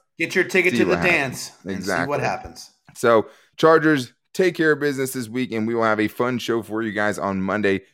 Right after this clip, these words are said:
Speaker 2: To make sure you don't miss it, make sure to go subscribe to the Locked On Chargers YouTube channel and follow the show wherever you get your podcast from, whether that's Spotify, Google Podcasts, the TuneIn app, the new Odyssey app, or wherever you get your podcast from, and rate and review if you like the show as well.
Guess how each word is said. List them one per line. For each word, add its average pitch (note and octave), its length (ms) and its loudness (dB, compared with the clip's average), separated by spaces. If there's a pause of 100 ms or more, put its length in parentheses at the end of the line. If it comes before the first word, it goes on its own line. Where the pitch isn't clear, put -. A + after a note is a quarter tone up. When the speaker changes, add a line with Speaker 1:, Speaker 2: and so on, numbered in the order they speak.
Speaker 2:
To - 80 -12
make B2 160 0
sure B2+ 140 0
you E3+ 120 -4
don't E3+ 240 4
miss C3+ 220 0
it, A#2 140 2 (200)
make A#2+ 120 0
sure A#2+ 140 -4
to A#2 60 -2
go A2+ 360 0
subscribe G#2 480 -2
to G2 80 -6
the F#2 40 -6
Locked F#2+ 280 -2
On F#2 100 -4
Chargers F#2 400 -2
YouTube D#3+ 380 -12
channel C#3 340 -4 (240)
and D#3 180 -4
follow C3 300 2
the A2 80 0
show G#2+ 180 0
wherever G2+ 280 2
you F#2+ 100 -4
get F2+ 140 -6
your F#2 120 0
podcast F2 460 -2
from, F2+ 180 -4
whether E2+ 120 -4
that's D#2+ 220 -8
Spotify, A#2 580 0 (340)
Google D3 260 -4
Podcasts, G#2+ 520 0
the F2 100 -12
TuneIn G2 360 -6
app, F#2 200 -2 (240)
the F2+ 60 -8
new F#2 160 -2
Odyssey B2+ 440 2
app, A#2 160 2
or A#2+ 120 -2
wherever A2 300 0
you G#2+ 100 -2
get F2+ 120 -6
your F2 140 -4
podcast F2 420 -4
from, F#2 220 -4
and D3 200 -6
rate A2+ 200 -2
and G2+ 180 -4
review F#2 260 -6
if E2+ 120 -10
you F2 120 -10
like F2 200 -6
the E2+ 80 -16
show F2 240 -4
as D#2+ 100 -8
well. F2 300 -2